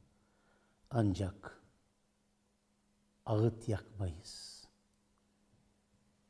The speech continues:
Saç baş yolmayız. İtiraz etmeyiz. İsyan etmeyiz. Çünkü biz inanıyoruz ki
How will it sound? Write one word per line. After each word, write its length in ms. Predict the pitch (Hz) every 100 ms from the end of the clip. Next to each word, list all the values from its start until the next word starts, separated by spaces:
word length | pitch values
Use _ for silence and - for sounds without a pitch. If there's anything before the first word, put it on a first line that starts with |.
| _
Saç 520 | - - 139 135 - -
baş 380 | 117 107 - 107
yolmayız. 920 | 101 92 98 98 80 - - - - _ _ _ _ _ _ _ _ _
İtiraz 840 | 135 139 135 - 113 113 113 - -
etmeyiz. 1000 | 120 - - 110 98 87 82 - - - - _ _ _ _ _ _ _ _ -
İsyan 840 | - - - 113 131 143 165 165 - - - - _ _ _ -
etmeyiz. 800 | - - 95 87 - - - - _ _ _ _ _ _ _ _ _ - - -
Çünkü 480 | - 117 104 - 95
biz 260 | 92 82 -
inanıyoruz 680 | 101 87 90 98 95 -
ki 100 | -